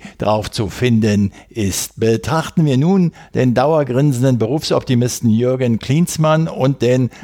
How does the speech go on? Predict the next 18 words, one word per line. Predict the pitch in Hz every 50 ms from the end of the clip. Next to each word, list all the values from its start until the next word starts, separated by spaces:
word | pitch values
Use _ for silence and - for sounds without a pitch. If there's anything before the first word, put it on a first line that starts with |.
| - -
allein | - - 113 110 107 110 123 139 151 156
ob | 165 160 139 - -
der | 131 120 113
Tatsache, | - 117 117 139 151 - - 120 117 123 127 117
dass | 110 117 120 123
er | 135 127 -
erneut | 123 117 107 107 107 110 113 123 135 151 151 -
einen | 131 120 120 113 113 107
Job | 104 120 123 147 151
in | 135 120
der | 117 110 104
Bundesliga | 101 101 110 127 147 156 151 123 104 113 110 110 110 120 110
ergattert | 110 110 107 117 117 113 113 120
hat, | 131 143 - - - - - - - -
bestimmt | - - 101 - - 143 151 147 113 151
noch | 127 123 104 - - -
positiv | - - 117 123 143 147 139 120 110 113 120 127 120 - -
bestimmten | 113 104 - - - 131 123 120 - - 113 113 113